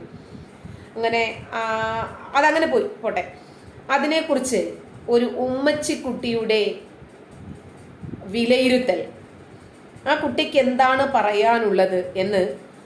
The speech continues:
ആ കുട്ടി പബ്ലിക്കിനോട് വന്ന് പറയുന്നുണ്ട്. എന്തായിരുന്നാലും അത് പറയാൻ കാണിച്ച ധൈര്യത്തെയും, സോഷ്യൽ മീഡിയ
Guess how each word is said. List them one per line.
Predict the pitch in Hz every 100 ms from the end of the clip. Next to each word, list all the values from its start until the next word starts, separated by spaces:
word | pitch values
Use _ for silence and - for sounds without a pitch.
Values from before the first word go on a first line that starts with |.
| -
ആ | 277 320
കുട്ടി | 262 269 -
പബ്ലിക്കിനോട് | 233 208 240 247 240 240
വന്ന് | 226 190 202 202
പറയുന്നുണ്ട്. | 175 165 170 175 - - - - - -
എന്തായിരുന്നാലും | 214 208 208 185 185 180 175 240 - - - - - - -
അത് | 277 339 339 -
പറയാൻ | 254 247 269 277 294 302 302 269
കാണിച്ച | 208 220 240 240 233 185 - - - 175
ധൈര്യത്തെയും, | 196 190 226 240 254 233 196 170 160 - - - - - - - - - - - -
സോഷ്യൽ | - 269 262 285 - 320 320
മീഡിയ | 311 311 294 294 294